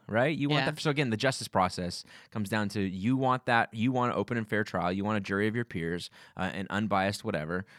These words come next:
Speaker 1: Um, so let's make sure that we extend that offer to, to everybody else, 'cause otherwise we get kinda short-sighted and it's all about us anyways, so.
Speaker 2: <laughs> Yeah,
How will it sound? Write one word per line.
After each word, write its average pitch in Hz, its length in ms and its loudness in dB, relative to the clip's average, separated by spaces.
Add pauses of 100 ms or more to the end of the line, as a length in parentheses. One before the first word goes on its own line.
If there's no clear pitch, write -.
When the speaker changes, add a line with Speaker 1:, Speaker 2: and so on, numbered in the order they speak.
(160)
Speaker 1:
Um, 95 300 -4
so 98 180 -4
let's 95 320 -6
make 98 200 -4
sure 101 140 -4
that 85 100 -4
we 95 100 -2
extend 95 260 -4
that 92 80 -2
offer 92 260 -4
to, 95 140 -4
to 92 220 -6
everybody 92 400 -4
else, 95 240 -4
'cause 90 240 -6
otherwise 104 320 0
we 98 60 -8
get - 120 -8
kinda 95 180 -4
short-sighted 82 480 -4
and 85 120 -6
it's 80 120 -10
all 82 140 -6
about 76 200 -10
us - 160 -12
anyways, 50 340 -14
so. - 240 -10 (480)
Speaker 2:
<laughs> - 380 -10
Yeah, 165 180 -4